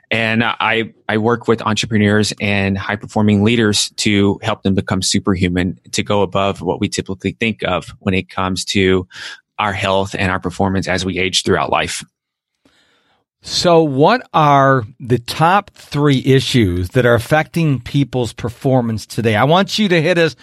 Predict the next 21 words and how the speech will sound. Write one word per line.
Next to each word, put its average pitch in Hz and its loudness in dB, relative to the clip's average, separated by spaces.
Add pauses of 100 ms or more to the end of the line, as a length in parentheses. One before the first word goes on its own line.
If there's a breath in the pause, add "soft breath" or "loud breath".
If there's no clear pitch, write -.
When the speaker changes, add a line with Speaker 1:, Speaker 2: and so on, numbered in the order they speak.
(200 loud breath)
Speaker 2:
right 196 2
between 214 4
the 190 4
eyes 185 4
with 151 -2
the 120 -6
proverbial 156 0
two-by-four. 101 -6 (560)
Speaker 1:
Okay. 95 -4 (880 loud breath)
I 107 -2
know 127 2
you're 147 2
probably 143 0
gonna 131 0
think 120 -4
that 98 -2
I'm 104 -2
gonna 107 -2
say 104 -2
processed 104 -4
foods, - -10